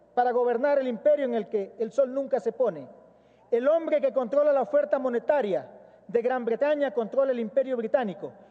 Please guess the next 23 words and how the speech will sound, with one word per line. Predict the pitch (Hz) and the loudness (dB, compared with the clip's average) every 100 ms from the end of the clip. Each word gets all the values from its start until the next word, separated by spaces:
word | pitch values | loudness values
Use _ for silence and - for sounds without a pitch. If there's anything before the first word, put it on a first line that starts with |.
| - - | -20 -10
y | 214 | -8
yo | 202 285 | 2 2
controlo | 285 233 269 285 262 240 - | 2 -2 2 2 2 -2 -2
la | 208 | -2
oferta | 196 262 262 262 240 - - | 2 0 0 -2 -4 -10 -12
monetaria | 214 220 202 247 240 233 - | -6 -6 -2 0 0 -2 -6
británica". | 196 247 190 151 - - - - | -6 -2 -2 -4 -16 -20 -20 -12
Mil | 220 294 277 - | -6 -4 -4 -6
ochocientos | 220 226 - 262 254 226 208 | -6 -6 -8 -8 -4 -4 0
veinte, | 277 262 247 220 - - - | 0 0 -4 -4 -10 -20 -12
Mayer | 208 262 254 247 233 - | -2 -2 0 -2 -2 -6
Rochdale. | - 262 - - 185 156 135 - _ _ _ _ _ _ _ - | -2 -2 -4 -12 -10 -10 -12 -20 _ _ _ _ _ _ _ 0
Esa | 269 285 | 2 2
es | 277 | 0
la | |
banca, | 262 277 247 208 | 0 -2 -2 -4
señora | 220 208 196 | -4 -4 -4
presidenta. | 185 175 170 147 127 135 - _ _ _ _ _ - | -4 -14 -14 -16 -16 -20 -20 _ _ _ _ _ 0
Eso | 269 277 285 - - | 0 4 2 2 -6
han | 233 247 | -8 -8
dicho | 311 294 | 0 2
los | 262 | 2
banqueros. | 247 220 285 214 156 | -2 2 2 2 -4